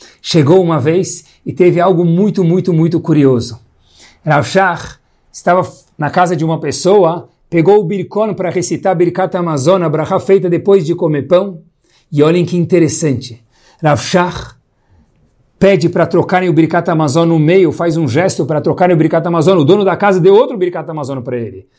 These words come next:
Rav Shach termina o Birkat Hamazon e o dono da casa pergunta para ele, "Mas Rav,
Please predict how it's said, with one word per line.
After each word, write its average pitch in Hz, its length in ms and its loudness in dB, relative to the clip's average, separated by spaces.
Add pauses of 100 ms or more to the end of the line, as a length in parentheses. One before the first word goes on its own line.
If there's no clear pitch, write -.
(260)
Rav 135 120 -8
Shach 160 220 -4
termina 175 340 2
o 202 40 6
Birkat 165 340 0
Hamazon 160 400 0
e 175 60 2
o 151 40 2
dono 165 160 2
da 160 80 0
casa 165 240 2
pergunta 160 240 0
para 170 120 0
ele, 156 100 2
"Mas 147 240 0
Rav, 156 320 0